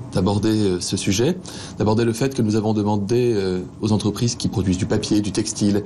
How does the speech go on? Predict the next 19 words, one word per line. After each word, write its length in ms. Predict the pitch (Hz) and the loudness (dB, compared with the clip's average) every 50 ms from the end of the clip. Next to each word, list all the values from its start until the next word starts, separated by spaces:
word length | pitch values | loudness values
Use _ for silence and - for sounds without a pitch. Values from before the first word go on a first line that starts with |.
| - - - - - - - | -6 -12 -14 -14 -10 -4 -2
de 80 | 101 101 | 0 0
réorienter 640 | 98 127 139 131 123 120 117 117 117 - 135 131 | 2 2 2 2 2 2 0 0 0 0 0 0
leur 140 | 113 107 - | 0 -2 -2
production 520 | - 110 95 101 92 - - - 131 143 | -4 -2 -2 -2 -2 -2 -2 0 2 2
vers 140 | 131 123 110 | 2 2 0
la 60 | 110 | 0
fabrication 600 | 110 117 110 107 104 104 135 135 - - 139 135 | 0 0 2 2 2 2 0 0 0 0 0 0
de 100 | 107 107 | 2 2
masques 440 | 101 101 113 143 180 - - - - - - - - - - - - - - | 2 2 2 0 0 -4 -6 -12 -14 -14 -16 -16 -14 -14 -14 -14 -6 -4 0
dont 160 | - 117 123 | 2 2 4
les 120 | 123 120 | 4 2
normes 460 | 117 117 123 135 151 160 165 175 185 180 - - - - - - | 2 2 0 0 0 0 0 0 0 -2 -6 -12 -16 -18 -10 -4
assurent 420 | - 120 120 - - 165 160 - 127 | -2 0 0 0 0 0 2 2 0
un 40 | |
certain 280 | - - 127 - - 127 | 0 -2 -2 0 0 2
niveau 260 | 123 120 113 139 151 | 2 2 2 2 2
de, 320 | 127 117 104 101 98 98 101 - - - - - | 2 2 2 2 2 0 -2 -6 -12 -16 -6 -4
de 80 | - | -2
filtration 760 | 98 - - 165 151 - - 131 123 - - 127 117 131 151 147 | -2 0 0 0 0 2 0 0 0 0 0 0 0 0 0 -4